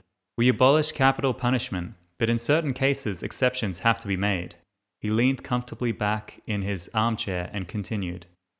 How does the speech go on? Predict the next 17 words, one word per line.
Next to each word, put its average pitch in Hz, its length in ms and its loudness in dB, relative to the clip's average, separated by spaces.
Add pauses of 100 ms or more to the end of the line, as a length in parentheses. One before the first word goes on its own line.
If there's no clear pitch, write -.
(180)
"One 131 220 6
mustn't 143 420 0
be 135 140 2
sentimental. 117 880 -2 (420)
I 120 100 6
remember 131 320 4
how 120 200 2
hard 127 280 4
it 110 80 0
was 101 240 -2
for 104 100 -4
me 95 400 -2
way 120 180 2
back 113 320 0
in 101 100 -2
nineteen 110 360 0
seventeen, 101 680 -4